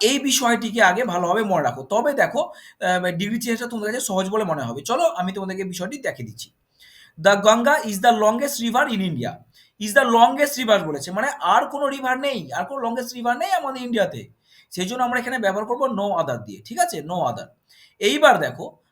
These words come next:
আমাদের এইটি কিসে রয়েছে? না তো "The Ganga is the longest river",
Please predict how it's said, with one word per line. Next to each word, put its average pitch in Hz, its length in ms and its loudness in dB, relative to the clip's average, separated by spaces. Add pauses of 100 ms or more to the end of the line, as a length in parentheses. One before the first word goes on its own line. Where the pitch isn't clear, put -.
আমাদের 233 420 2
এইটি 240 460 -4
কিসে 262 320 -4
রয়েছে? 202 420 0
না 262 200 -2
তো 269 260 -2 (180)
"The 196 120 0
Ganga 226 220 0
is 254 140 -4
the 262 120 0
longest 285 460 -4
river", 247 220 -8